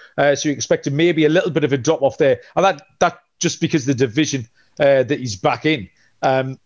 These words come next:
with, with a lot of competitive teams moving across from San Francisco. Um, but yeah, two good, uh, two good pitching,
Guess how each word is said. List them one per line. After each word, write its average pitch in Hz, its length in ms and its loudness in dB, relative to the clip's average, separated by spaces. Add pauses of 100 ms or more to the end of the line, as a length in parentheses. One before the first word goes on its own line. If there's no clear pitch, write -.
(140)
with, 135 340 0
with 120 120 0
a 127 40 0
lot 143 200 2
of 139 80 0
competitive 131 580 -2
teams 117 420 -2
moving 131 280 0
across 127 300 -2
from 127 120 -8
San 131 260 -2
Francisco. 120 680 -2 (360)
Um, 160 440 0
but 180 180 2
yeah, 185 160 4
two 240 240 0
good, 226 240 2 (880)
uh, 175 160 6
two 240 220 0
good 220 180 0
pitching, 196 540 0